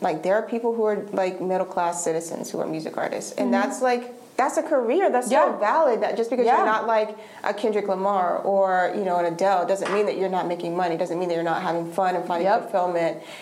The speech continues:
Speaker 2: Yep.
Speaker 1: and having a life that you want, doing the things that you wanna do. And I think that's what has been missing, what I love seeing coming into the co-, conversation now,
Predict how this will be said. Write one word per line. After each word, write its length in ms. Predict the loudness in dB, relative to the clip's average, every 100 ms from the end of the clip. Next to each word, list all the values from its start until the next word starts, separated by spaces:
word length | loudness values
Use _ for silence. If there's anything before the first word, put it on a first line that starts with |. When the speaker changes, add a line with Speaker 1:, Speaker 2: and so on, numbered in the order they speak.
| -4
Speaker 2:
Yep. 80 | -2
Speaker 1:
and 120 | 0
having 720 | 0 0 0 0 0 -2 -6 -12 -20 -10 -2
a 80 |
life 240 | 2 0 0
that 200 | -4 -4
you 80 | -2
want, 500 | 0 0 -2 -4 -2
doing 240 | 0 0
the 80 | -2
things 480 | -6 -6 -4 -2 -2
that 100 | -2
you 100 | -2
wanna 260 | 0 0 0
do. 400 | 0 -2 -2 -2
And 100 | 0
I 100 | 2
think 260 | 2 0 2
that's 380 | 2 0 -2 -6
what 180 | -2 0
has 120 | 0
been 240 | 0 -2 -2
missing, 480 | -2 -2 -2 -2
what 140 | 0 0
I 160 | 0 0 0
love 360 | 2 0 -2 -12 -18 -20 -20 -20 -10
seeing 380 | -2 0 0 -2
coming 240 | 0 0
into 140 | -2 -4
the 100 | -6
co-, 200 | -4 -8 -2
conversation 640 | -2 0 -2 -4 -2 -2
now, 520 | 0 0 2 0 -2